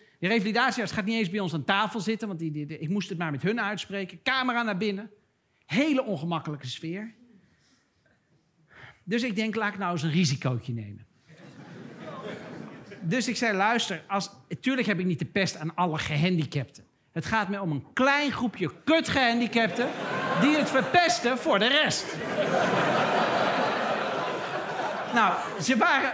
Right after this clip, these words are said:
gehandicapt, maar ze waren niet achterlijk. Ze moesten hard lachen en er was in één keer niks meer om over te praten. Het was gewoon opgele-, opgelost. En dus dan, dat is natuurlijk ook, het was, het was heel gezellig. Ze zaten daar zo'n beetje, ja.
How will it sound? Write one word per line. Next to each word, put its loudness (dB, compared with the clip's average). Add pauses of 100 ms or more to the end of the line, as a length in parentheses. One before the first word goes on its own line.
(100)
gehandicapt, 2
maar 0
ze 0
waren 4
niet 0
achterlijk. -2
Ze -2
moesten 2
hard 4
lachen 2 (280)
en 2
er 4
was 2 (520)
in 2
één 2
keer 2
niks 4
meer 2
om 2
over 4
te -8
praten. -2
Het -8
was 0
gewoon 0
opgele-, 2 (100)
opgelost. 0 (380)
En 2
dus 0
dan, 2 (140)
dat 0
is 0
natuurlijk -2
ook, 0
het -2
was, -2
het -8
was -2
heel 4
gezellig. 0 (260)
Ze -8
zaten -2
daar 0
zo'n 0
beetje, 0
ja. -6